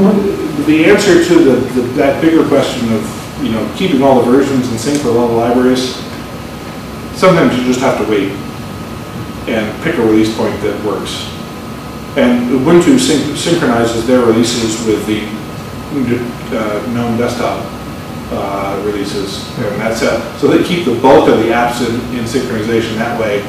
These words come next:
and then they, they sort of shore up everything around underneath it. To,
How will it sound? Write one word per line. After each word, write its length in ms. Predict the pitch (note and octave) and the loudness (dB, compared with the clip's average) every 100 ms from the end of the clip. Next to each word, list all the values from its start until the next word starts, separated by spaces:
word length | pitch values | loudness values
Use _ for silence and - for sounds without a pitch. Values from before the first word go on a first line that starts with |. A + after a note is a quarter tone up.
| - - - | -10 -10 -6
and 120 | A#2+ A#2 | -2 0
then 160 | A2+ | 2
they, 240 | A2+ A2 - | 2 2 0
they 200 | A#2 G#2+ | 0 0
sort 200 | G#2+ B2 | 2 0
of 100 | G#2 | -2
shore 280 | - C#3+ A#2+ | 2 4 4
up 120 | A2+ A2+ | 4 2
everything 360 | G#2+ G#2+ G#2+ | 0 0 0
around 360 | G2+ G#2+ A2 G#2 G2+ - - - B2 | -2 -2 -2 -2 -6 -10 -12 -6 -2
underneath 420 | A2 G#2+ A2 A2 | 0 0 0 0
it. 160 | G#2 | -2
To, 180 | G#2+ G2+ | 0 0